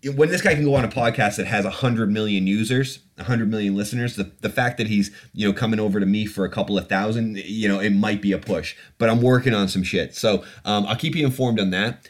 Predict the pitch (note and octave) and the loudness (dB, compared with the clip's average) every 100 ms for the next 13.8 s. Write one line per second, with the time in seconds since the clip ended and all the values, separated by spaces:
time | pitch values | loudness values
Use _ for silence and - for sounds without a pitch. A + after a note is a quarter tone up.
0 | _ F#2 A#2+ C#3 C3+ A#2 A2 A2 G2 F#2+ | _ -2 0 0 0 0 -2 -4 -4 -2
1 | F#2 F#2+ F#2 G2 G2+ F#2+ C#3 D3 C#3+ B2 | 0 0 -2 0 -2 -2 -2 -2 -2 -2
2 | B2 A2+ A2+ G#2 G2 F#2 C#2+ C2+ C#3 C3+ | -2 -2 -2 -2 -2 -2 -6 -6 -6 -2
3 | B2 B2+ E3+ F3+ - F#2+ F#2+ E2+ D2+ - | -2 -2 -4 -6 -2 0 0 -2 -6 -8
4 | _ _ _ _ _ _ _ _ _ _ | _ _ _ _ _ _ _ _ _ _
5 | - G2 F#2+ E2 C#2+ - _ _ _ _ | -2 0 0 -4 -8 -12 _ _ _ _
6 | - F#2+ F#2+ F#2 B1+ G2+ D3 C#3+ A2 F#2+ | -2 0 2 0 -2 2 2 2 -4 -2
7 | G2 F#2 F#2 F#2+ F#2 - _ F2 F2 E2+ | -2 0 2 0 0 -8 _ -6 -4 -4
8 | E2 E2+ C#2+ E2+ E2+ D#2+ D2+ C2 F#2 F#2 | -4 -6 -8 -8 -8 -6 -8 -6 -4 -2
9 | F2 F#2+ F#2 F2+ F#2+ B2+ - A2+ G2 F#2 | -2 -2 -4 -6 0 0 2 2 2 0
10 | E2 F2 - - - B2+ G#2+ - - G2+ | 0 -2 -4 -14 -2 0 0 -2 -4 -2
11 | F#2 - A#2 E2+ A2+ G#2+ - E2+ A2 - | -2 -2 -4 -2 -2 -4 -4 -2 -2 -2
12 | - E2+ F2+ A2+ B2 - - D#3+ C#3+ D3 | -4 -4 -2 -4 -6 -12 -4 -4 -2 -2
13 | C3 - - A#2 A#2 A2+ A2 G2+ | -4 -12 -10 -2 2 2 2 -4